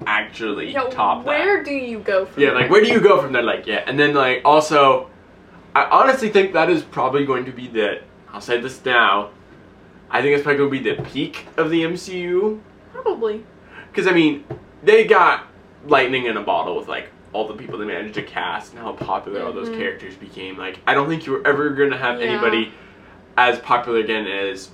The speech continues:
Speaker 1: Robert Downey Junior
Speaker 2: You're,
Speaker 1: playing Iron Man.
Speaker 2: you're
Speaker 1: You're
Speaker 2: not,
Speaker 1: never gonna get that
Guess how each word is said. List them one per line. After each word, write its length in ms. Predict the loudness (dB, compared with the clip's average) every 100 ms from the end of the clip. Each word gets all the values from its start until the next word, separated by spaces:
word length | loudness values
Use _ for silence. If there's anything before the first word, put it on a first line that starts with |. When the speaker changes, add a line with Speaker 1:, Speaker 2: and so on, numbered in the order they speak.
| -4
Speaker 1:
Robert 220 | -4 -2
Downey 200 | -4 -6
Junior 220 | -8 -8
Speaker 2:
You're, 80 | -4
Speaker 1:
playing 320 | -2 -2 -2
Iron 240 | -2 -4 -6
Man. 260 | -10 -8
Speaker 2:
you're 180 | -4 -2
Speaker 1:
You're 60 | 4
Speaker 2:
not, 200 | 6 6
Speaker 1:
never 240 | 6 4
gonna 240 | 4 4 6
get 220 | 4 6
that 380 | 4 4 2